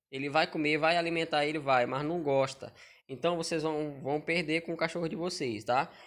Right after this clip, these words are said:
Então, tipo aqui, esse filézão aqui, ó, que é o que aumenta, um deles só já aumenta cem, cem por cento aí, é, do nível dele aqui de alimento. Já mata a fome dele cem por cento. E olha quanto que vocês ganham de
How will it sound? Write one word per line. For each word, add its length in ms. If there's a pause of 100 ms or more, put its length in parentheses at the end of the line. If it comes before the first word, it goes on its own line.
(160)
Então, 260
tipo 240
aqui, 160
esse 200
filézão 600
aqui, 320
ó, 180
que 240
é 60
o 80
que 400 (300)
aumenta, 600
um 220
deles 440
só 420
já 140
aumenta 380
cem, 480 (200)
cem 200
por 200
cento 240
aí, 340 (560)
é, 760
do 160
nível 360
dele 220
aqui 220
de 120
alimento. 400
Já 140
mata 260
a 40
fome 280
dele 160
cem 180
por 120
cento. 340
E 220
olha 260
quanto 340
que 120
vocês 280
ganham 320
de 220